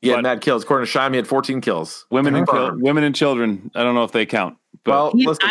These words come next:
Speaker 1: a
Speaker 3: he did
Speaker 1: kill
Speaker 3: not
Speaker 1: is a kill is a
Speaker 3: <laughs>
Speaker 1: kill.
Speaker 3: For on-screen kills for Grey Worm, no women and children. All men
Speaker 2: Yeah.
Speaker 3: in armor.
Speaker 2: Okay.
Speaker 1: Respect. I respect that, Grey Worm. Way to go. Way to go.
Speaker 2: <laughs>
Speaker 1: Um, yeah, so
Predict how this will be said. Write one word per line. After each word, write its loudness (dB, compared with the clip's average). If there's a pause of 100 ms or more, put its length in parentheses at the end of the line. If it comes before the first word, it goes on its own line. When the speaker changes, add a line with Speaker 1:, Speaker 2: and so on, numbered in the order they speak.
Speaker 1:
a -6
Speaker 3:
he -2
did 4
Speaker 1:
kill 2
Speaker 3:
not 0
Speaker 1:
is -4
a -8
kill 0
is -4
a -2
Speaker 3:
<laughs> -2
Speaker 1:
kill. 2
Speaker 3:
For 0 (100)
on-screen 0
kills 0
for -2
Grey -2
Worm, -2
no 0
women 0
and 0
children. -2
All 0
men 0
Speaker 2:
Yeah. -2
Speaker 3:
in -2
armor. -4 (260)
Speaker 2:
Okay. -2
Speaker 1:
Respect. -4 (420)
I 2
respect -2
that, -2
Grey -2
Worm. -2 (1000)
Way 0
to 0
go. -2 (800)
Way -2
to 0
go. -4 (480)
Speaker 2:
<laughs> -4 (1040)
Speaker 1:
Um, -2 (520)
yeah, 0
so -2